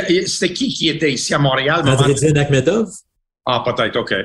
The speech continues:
Speaker 2: Sadreddin, qui était un espoir
Speaker 1: Sadreddin.
Speaker 2: de Eye of the Tiger, qui va boxer également en décembre, euh, probablement au Kazakhstan, si je me souviens bien, mais que Eye of the Tiger et Mark Ramsey tentent éventuellement de ramener au Canada. Mais ça a été compliqué dans les dernières années. Un excellent, euh, espoir, mais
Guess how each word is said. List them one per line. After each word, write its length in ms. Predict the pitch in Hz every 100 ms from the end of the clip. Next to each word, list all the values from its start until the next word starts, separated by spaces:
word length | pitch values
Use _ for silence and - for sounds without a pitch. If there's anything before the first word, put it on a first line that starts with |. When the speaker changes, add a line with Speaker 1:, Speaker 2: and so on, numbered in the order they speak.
| - _ _ -
Speaker 2:
Sadreddin, 520 | 131 135 123 160 143
qui 80 | 127
était 260 | 120 123
un 400 | 117 113 113 110
espoir 260 | 123 139 139
Speaker 1:
Sadreddin. 140 | 135
Speaker 2:
de 60 | 131
Eye 20 |
of 80 | 127
the 100 | 123
Tiger, 380 | 127 117 139 147
qui 100 | 123
va 260 | 113 123
boxer 380 | 107 135 - -
également 420 | 156 131 131 147
en 40 | 117
décembre, 540 | 107 113 135 147 160 160 _ _ -
euh, 240 | 85 95 92 85 _ _ -
probablement 400 | 123 123 123 - 151
au 100 | 143
Kazakhstan, 640 | 135 117 107 - 143 151
si 200 | - 117
je 60 |
me 60 | 110
souviens 300 | 107 123 117
bien, 180 | 107 143
mais 140 | 127
que 80 | 101
Eye 200 | 113 104 -
of 120 | 127
the 100 | 123
Tiger 400 | 117 117 117 139
et 60 | 120
Mark 180 | 117 117
Ramsey 340 | 113 107 127 -
tentent 220 | 127 127
éventuellement 480 | 120 110 - 110 123
de 80 | 107
ramener 320 | 98 113 123
au 80 | 120
Canada. 480 | 117 104 101 135 151 _ _ _ -
Mais 80 |
ça 60 | 101
a 40 |
été 120 | 107 107
compliqué 340 | 117 - -
dans 80 | 120
les 120 | 110
dernières 400 | 107 110 117 113
années. 240 | 101 123
Un 180 | 110 101
excellent, 460 | 104 - 110 117 113
euh, 140 | 101
espoir, 480 | 101 107 - 117 127
mais 240 | 117 98